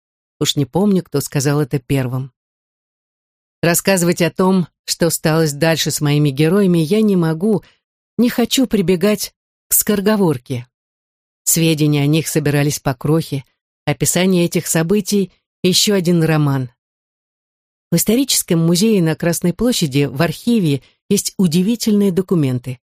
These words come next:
Письма неизвестно кого к неизвестно кому. В этих письмах я наткнулась однажды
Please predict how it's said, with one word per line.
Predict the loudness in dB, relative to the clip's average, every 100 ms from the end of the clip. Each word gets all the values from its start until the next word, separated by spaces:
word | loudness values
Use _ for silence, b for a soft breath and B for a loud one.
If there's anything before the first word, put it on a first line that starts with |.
| _ _ _ _ _
Письма | -2 0 0 0
неизвестно | 2 0 0 -2 -2 -2
кого | -2 -2 0 -2 -4 _ -2
к | 0
неизвестно | 0 0 -2 0 -2
кому. | 0 0 0 -2 -4 _ _ _ _ _ _ _ _
В | -2
этих | -2 -6 -2
письмах | -2 0 -2 -2
я | -2 0
наткнулась | 0 -2 0 0 2
однажды | 0 0 0 0 -2